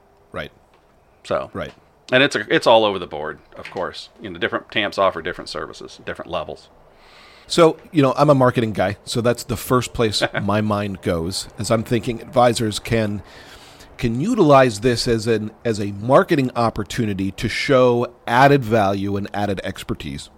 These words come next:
Speaker 1: which is fantastic. But, but beyond, <laughs> beyond my perspective, <laughs> how, how does this benefit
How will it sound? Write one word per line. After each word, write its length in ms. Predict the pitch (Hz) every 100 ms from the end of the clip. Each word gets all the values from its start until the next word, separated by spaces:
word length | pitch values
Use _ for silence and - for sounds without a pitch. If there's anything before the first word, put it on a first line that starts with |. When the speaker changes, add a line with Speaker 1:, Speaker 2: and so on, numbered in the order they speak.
| 98
Speaker 1:
which 220 | 90 87
is 100 | 107
fantastic. 760 | - 127 117 - - - 69 - _ _ - - - - _ _
But, 420 | - 113 - 104 -
but 160 | 160
beyond, 420 | 139 151 160 156 - - -
<laughs> 300 | - - -
beyond 320 | 117 135 131 104
my 300 | 98 98 117
perspective, 880 | 120 87 - - - 80 101 - - - -
<laughs> 180 | - -
how, 320 | 120 180 196 -
how 300 | 120 175 190
does 560 | 131 147 143 131 107
this 640 | 101 107 101 90 - - - _ _ _ _ _ -
benefit 920 | 107 90 131 143 143 - 110 95 -